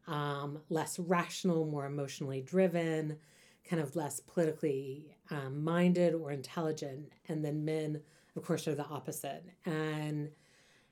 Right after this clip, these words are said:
um, and that's based off of kind of ancient Greek gender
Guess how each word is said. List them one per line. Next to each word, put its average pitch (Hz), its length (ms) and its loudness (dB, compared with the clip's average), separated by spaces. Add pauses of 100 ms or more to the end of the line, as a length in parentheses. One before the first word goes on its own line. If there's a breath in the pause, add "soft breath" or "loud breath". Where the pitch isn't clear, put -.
(180)
um, 156 440 2
and 196 140 10
that's 214 240 4
based 180 380 4
off 147 280 -4
of 147 380 -2 (260)
kind 165 180 -4
of 135 120 -4 (1080)
ancient 180 440 4
Greek 147 640 -2 (1000)
gender 143 680 2